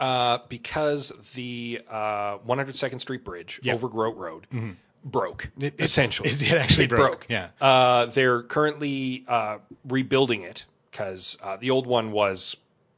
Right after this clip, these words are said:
Speaker 1: a relic. It, it needed replaced.
Speaker 2: It
Speaker 1: Bridges have a lifespan.
Speaker 2: That's right.
Speaker 1: That bridge had reached its lifespan. And, uh, so they, they tore it out, and they were putting up the new one, and for whatever reason,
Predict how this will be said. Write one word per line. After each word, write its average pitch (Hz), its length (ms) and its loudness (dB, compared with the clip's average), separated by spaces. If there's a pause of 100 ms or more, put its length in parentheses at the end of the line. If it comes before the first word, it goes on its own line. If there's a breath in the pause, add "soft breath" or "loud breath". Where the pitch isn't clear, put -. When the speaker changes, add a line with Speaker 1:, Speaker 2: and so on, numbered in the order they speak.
(320)
Speaker 1:
a 123 80 4
relic. - 400 -2
It, 131 120 -10
it 185 160 -4
needed 151 280 2
replaced. 127 440 -2
Speaker 2:
It 139 60 -2
Speaker 1:
Bridges 190 300 4
have 165 160 2
a 170 40 0
lifespan. 110 640 0
Speaker 2:
That's 127 200 -4
right. 95 180 -10
Speaker 1:
That 127 400 2
bridge 117 240 -2
had 110 140 -4
reached 104 280 -8
its - 140 -12
lifespan. 90 480 -14 (500 loud breath)
And, 120 540 0 (160)
uh, 113 640 4 (160)
so 120 200 -2
they, 107 200 -2
they 98 160 -12
tore 175 260 4
it 151 60 6
out, 120 240 6 (520 soft breath)
and 107 540 -2
they 107 120 -4
were 95 80 -6
putting 147 240 -2
up 143 100 -6
the 139 60 -6
new 110 140 -6
one, 98 240 -6 (380 soft breath)
and 101 400 -6
for - 340 2
whatever 139 380 4
reason, 98 480 -4